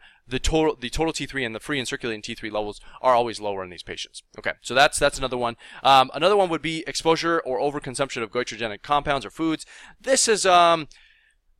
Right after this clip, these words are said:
people like to focus a lot on this, but you have to eat inordinate amounts of these, um, these foods to have any sort of issue. So I include this here for completeness, but I don't think it's absolutely necessary, uh, to consider in most cases. I don't think it actually plays a role in,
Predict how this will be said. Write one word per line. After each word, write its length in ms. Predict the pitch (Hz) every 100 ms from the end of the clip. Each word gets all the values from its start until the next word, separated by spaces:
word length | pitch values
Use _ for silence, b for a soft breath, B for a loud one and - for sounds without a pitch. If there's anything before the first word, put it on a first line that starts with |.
| _ -
people 240 | 233 202
like 140 | 185 165
to 80 | 147
focus 260 | 156 -
a 60 | 127
lot 180 | 127 135
on 80 |
this, 180 | 131 135
but 200 | - 120 _
you 200 | 147 160
have 180 | 147
to 100 | -
eat 300 | 131 127 131 -
inordinate 520 | 135 135 127 117 110 -
amounts 420 | 117 113 117 -
of 220 | 110 101
these, 280 | 113 113 101
um, 420 | 101 101 92 92 _ - _ -
these 220 | 131 120
foods 340 | - 123 117
to 140 | - 113
have 180 | 113 107
any 120 | 107
sort 180 | - 101
of 60 |
issue. 220 | 107 -
So 140 | 110 123
I 80 | 123
include 320 | 135 - 175
this 140 | 143
here 120 | 147
for 140 | 139 123
completeness, 480 | - 113 135 123 -
but 140 | 107
I 80 | 117
don't 160 | 113
think 120 | - 104
it's 140 | -
absolutely 420 | 95 - 95 -
necessary, 540 | 95 92 - 101 95 95 B B
uh, 120 | -
to 100 | 95
consider 340 | - 98 110 98
in 120 | 92
most 260 | 107 110 -
cases. 240 | 82 -
I 120 | 98
don't 160 | 107 101
think 120 | 110
it 120 | 98
actually 340 | 98 92 - 95
plays 320 | - 104 92
a 40 |
role 280 | 87 92 92
in, 140 | 90